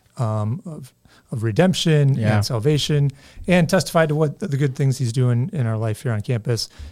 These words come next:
Speaker 1: and also be ready to play. So kind of we have these spiritual s-, components and a
Speaker 2: Mm-hmm.
Speaker 1: kind of physical soccer component to each of the words. Persistent, persistent in our faith. You're gonna fall. There's gonna be sin. Can I get back up? Uh,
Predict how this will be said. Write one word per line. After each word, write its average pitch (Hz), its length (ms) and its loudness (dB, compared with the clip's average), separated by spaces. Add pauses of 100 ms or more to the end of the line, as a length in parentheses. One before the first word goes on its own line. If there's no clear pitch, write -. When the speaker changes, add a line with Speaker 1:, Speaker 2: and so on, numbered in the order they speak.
Speaker 1:
and 147 120 0
also 143 180 0
be 127 100 0
ready 123 200 0
to 110 100 -6
play. 110 380 -2
So 117 260 -6
kind 143 200 0
of 123 100 0
we 139 100 2
have 127 100 2
these 120 140 -2
spiritual 160 580 -2
s-, 127 100 -4 (440)
components 147 640 2
and 131 240 2
a - 20 0
Speaker 2:
Mm-hmm. 117 260 -2
Speaker 1:
kind 131 160 -2
of 123 60 -4
physical 135 360 -2
soccer 123 340 -6
component 120 420 -4
to 214 60 -8
each - 140 -8
of 143 60 -10
the 117 80 -4
words. 110 360 -4 (380)
Persistent, 156 680 0
persistent 143 500 -4
in 135 60 2
our 127 60 0
faith. 127 520 -2 (440)
You're 131 120 -4
gonna 123 160 -2
fall. 123 400 -2
There's 113 180 -6
gonna 123 140 -4
be 117 120 -6
sin. 117 420 -4
Can 127 180 -6
I 110 60 -4
get 120 180 -6
back 120 280 -8
up? 117 280 -6 (720)
Uh, 117 260 -4